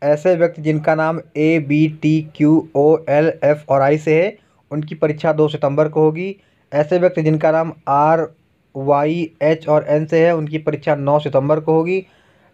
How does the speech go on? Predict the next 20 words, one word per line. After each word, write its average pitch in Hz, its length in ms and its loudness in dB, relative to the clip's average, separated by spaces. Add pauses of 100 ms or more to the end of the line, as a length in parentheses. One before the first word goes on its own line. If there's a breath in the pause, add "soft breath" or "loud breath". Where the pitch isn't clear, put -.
ऐसे 190 260 2
व्यक्ति 190 200 0
जिनका 165 260 0
नाम 170 280 -2 (260)
के 175 480 2
एम 160 300 0
और 143 280 0
पी 170 140 -2
से 156 200 2
है, 165 100 4
उनकी 151 340 -4
परीक्षा 151 580 0 (360 soft breath)
सोलह 165 300 0
सितंबर 156 380 -2
को 165 120 -4
होगी। 165 360 -2 (120)
ऐसे 151 240 0
व्यक्ति 160 240 -2
जिनका 147 280 0
नाम 156 220 0